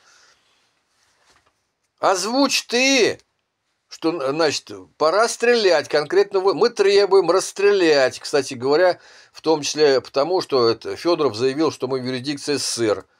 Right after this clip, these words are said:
А П С С Р сейчас четвертая статья ук Р С Ф С Р де-, должна действовать. Там, когда в крупном эти, размере, значит, грабеж – народных денег,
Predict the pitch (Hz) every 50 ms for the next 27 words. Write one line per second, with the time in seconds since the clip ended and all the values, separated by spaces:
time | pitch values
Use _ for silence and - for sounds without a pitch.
0 | _ _ _ - 123 147 156 - 165 151 - - - 185 180 156 - - 151 139
1 | 127 - - 151 135 135 127 120 - 139 127 - 143 151 160 156 151 - _ _
2 | _ _ _ - 117 117 - 143 139 123 117 110 104 101 - - - - 160 156
3 | 135 101 98 120 143 143 - 123 123 113 123 156 143 123 107 117 123 135 123 -
4 | - - 123 120 117 110 - _ _ _ _ _ _ _ _ _ _ _ _ _
5 | _ _ - 120 117 113 101 - - 127 123 120 123 127 117 92 - _ _ _
6 | _ _ - - 170 160 147 - 120 120 117 117 113 104 - 101 95 92 104 131
7 | 131 123 131 139 131 113 113 107 110 107 92 87 85 127 139 143 135 143 170 180
8 | 170 - - - _ _ _ _ _ _ _ _ _ _ _ _ _ _ _ _
9 | _ - 123 135 147 139 113 110 117 110 107 117 139 147 120 90 69 - - _